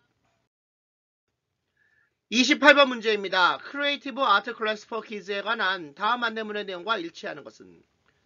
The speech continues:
내용 살펴보겠습니다. 아이들을 위한 창의적인 미술 강좌. 자녀의 예술적 재능을 키워주고 싶으신가요? 컬러 월드 아트 센터는 유월 일 일부터 팔월 삼십일 일까지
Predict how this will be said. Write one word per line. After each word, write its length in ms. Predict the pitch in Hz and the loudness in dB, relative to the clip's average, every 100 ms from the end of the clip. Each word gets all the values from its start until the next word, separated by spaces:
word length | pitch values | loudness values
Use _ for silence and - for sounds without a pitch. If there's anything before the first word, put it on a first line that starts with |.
| _ | _
내용 260 | 180 285 311 | -2 0 0
살펴보겠습니다. 640 | 294 254 190 - - - _ _ _ _ _ _ | -2 -4 -8 -10 -18 -20 _ _ _ _ _ _
아이들을 560 | 165 190 214 220 226 220 | -2 0 0 -2 -2 -2
위한 440 | 247 202 185 190 | 0 0 0 -4
창의적인 680 | 196 240 240 226 196 220 214 | -8 -6 -6 -8 -10 -10 -10
미술 340 | 160 147 185 180 | -12 -12 -12 -12
강좌. 480 | 151 117 110 107 - _ _ _ _ _ - | -14 -16 -18 -20 -20 _ _ _ _ _ -2
자녀의 720 | 202 208 247 247 208 202 165 | 0 2 0 -2 -2 -4 -4
예술적 500 | 185 214 202 208 208 | -8 -10 -8 -8 -8
재능을 480 | 180 151 190 165 160 | -10 -10 -10 -10 -12
키워주고 480 | - 208 202 - | -10 -8 -8 -12
싶으신가요? 680 | 160 - 208 - 185 190 247 - _ _ _ _ _ _ | -16 -16 -20 -12 -6 -6 -6 -12 _ _ _ _ _ _
컬러 460 | - 262 277 277 269 | -2 4 4 4 0
월드 300 | 220 208 214 | 0 -2 -4
아트 340 | 226 147 - | -6 -6 -6
센터는 640 | 175 160 147 233 196 180 135 | -12 -12 -10 -10 -8 -10 -12
유월 340 | 165 202 196 202 | -6 -4 -4 -6
일 120 | 214 | -8
일부터 360 | 214 156 135 - _ | -8 -8 -14 -14 _
팔월 300 | - 233 202 | -14 -10 -10
삼십일 520 | - 202 185 - 220 | -10 -14 -16 -14 -12
일까지 500 | 269 269 120 - 139 | -12 -12 -14 -10 -12